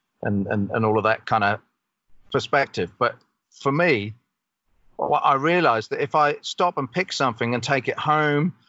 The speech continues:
and cook with it and, and so on, that I'm actually participating in the life cycle of that plant, and that that plant is being worked into my whole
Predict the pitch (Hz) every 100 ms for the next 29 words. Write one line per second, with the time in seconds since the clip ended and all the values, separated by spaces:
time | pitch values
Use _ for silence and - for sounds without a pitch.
0 | _ _ - 131 110 170 - 151 139 139
1 | 139 127 - 123 - 135 117 - _ -
2 | 135 160 170 156 147 139 135 135 143 _
3 | _ _ _ _ - - 151 143 - 170
4 | 165 175 135 120 95 92 107 - _ _
5 | - 131 139 135 147 - 131 120 117 113
6 | 120 - 156 185 123 104 _ _ _ _
7 | 120 131 151 175 - 151 143 156 120 143
8 | 135 127 151 143 - - 170 196 175 127
9 | 110 113 135 143 143 151 143 143 123 117